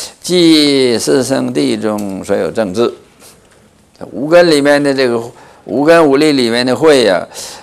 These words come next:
就是出国见到四圣谛里面的那个智慧，那个，那个无我的智慧啊，啊，无常无我的智慧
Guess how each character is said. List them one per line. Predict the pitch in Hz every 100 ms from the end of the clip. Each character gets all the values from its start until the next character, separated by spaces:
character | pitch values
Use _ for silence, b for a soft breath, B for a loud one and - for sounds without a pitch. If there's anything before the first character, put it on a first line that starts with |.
| B
就 | - 190 180
是 | 151 165 160
出 | - 165 165 156
国 | 127 110 113 120 - B B
见 | - 170 151
到 | 147 143 135
四 | 156 147
圣 | 143 143 135
谛 | 143 127
里 | 92 92
面 | 101 104
的 | 101
那 | 98
个 | 92
智 | 113 87
慧， | 85 - - - - _ _ _
那 | -
个， | - - -
那 |
个 | 87
无 | 80 101 98
我 | 78 73
的 |
智 | 82 - 82
慧 | - 67
啊， | - - _ _ _ _ _ _ -
啊， | 78 -
无 | - 87
常 | - 82 82
无 | 78 80
我 | 65
的 | 69
智 | 69 73
慧 | 76